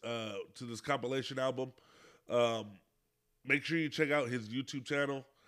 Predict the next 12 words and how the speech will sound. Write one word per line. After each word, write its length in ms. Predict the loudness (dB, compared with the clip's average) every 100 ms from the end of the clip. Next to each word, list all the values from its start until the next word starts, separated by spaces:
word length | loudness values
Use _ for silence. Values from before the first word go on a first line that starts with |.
| -20 -20 -2
But 180 | 0 2
this 160 | 2 4
album 320 | 4 4 4
definitely 720 | 4 4 2 2 4 4 -2 -10 -16 -4
goes 340 | 2 2 0
well 400 | -2 0 2 0
with, 280 | 0 0 0 -6 -20 -12
you 140 | -4
know, 340 | -2 0 -2 -6 -10
a 80 | -8
nice 520 | -4 0 2 2 -2 -12 -16 -20 _ _ _ _ _ _ -16 -2
dinner. 500 | 2 4 2 2